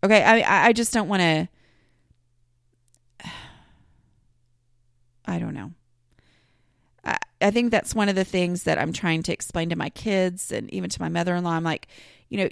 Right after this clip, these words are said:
y-, don't compare your grief to anything, 'cause your grief is your grief.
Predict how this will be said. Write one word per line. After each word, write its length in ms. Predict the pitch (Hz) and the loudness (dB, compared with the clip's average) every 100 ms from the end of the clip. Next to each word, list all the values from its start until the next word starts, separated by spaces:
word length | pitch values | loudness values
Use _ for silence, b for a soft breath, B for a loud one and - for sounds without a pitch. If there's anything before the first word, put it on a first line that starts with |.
| - | -6
y-, 100 | - | -14
don't 240 | - 277 294 | -4 -2 -2
compare 320 | 302 - 277 | -4 -2 -2
your 160 | 226 214 | 0 -2
grief 380 | 196 180 175 - | 0 0 -2 -8
to 140 | - | -6
anything, 500 | 160 156 - - - - _ _ _ _ | -4 -4 -6 -10 -12 -20 _ _ _ _
'cause 200 | - 208 | -4 -2
your 120 | 233 226 | -2 0
grief 280 | 233 233 | 0 -2
is 160 | 202 - | -4 -4
your 80 | 185 | -4
grief. 460 | 170 151 - - | -2 -4 -4 -18